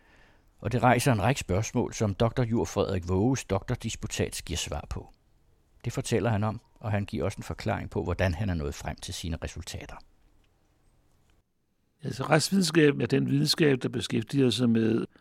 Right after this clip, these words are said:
Speaker 2: retlige regler, retlige afgørelser, det man kalder retskilder, og som har som hovedformål at klarlægge,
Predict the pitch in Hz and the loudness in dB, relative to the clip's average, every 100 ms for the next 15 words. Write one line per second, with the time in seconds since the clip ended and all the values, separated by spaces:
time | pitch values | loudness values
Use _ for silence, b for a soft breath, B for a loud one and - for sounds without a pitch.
0 | b b b 117 117 - 120 110 151 190 | b b b -6 -4 0 0 2 2 4
1 | 143 147 117 98 127 - 123 - 117 131 | 4 4 2 -4 -6 -4 -6 -4 -2 2
2 | 170 147 123 113 131 120 98 - 117 113 | 2 2 2 0 -2 -2 -6 -6 -6 -4
3 | 110 117 - 135 - - 151 135 131 - | -6 -6 -4 -2 -2 0 2 2 2 -2
4 | B B B B - 131 117 127 185 190 | B B B B -8 0 2 0 -4 -12
5 | _ - 139 107 120 123 101 113 156 151 | _ -8 -2 2 2 0 2 6 6 6
6 | 143 127 123 120 123 113 110 104 - 113 | 6 6 6 6 4 2 0 -4 -4 0
7 | 117 131 127 131 123 | 2 4 4 6 4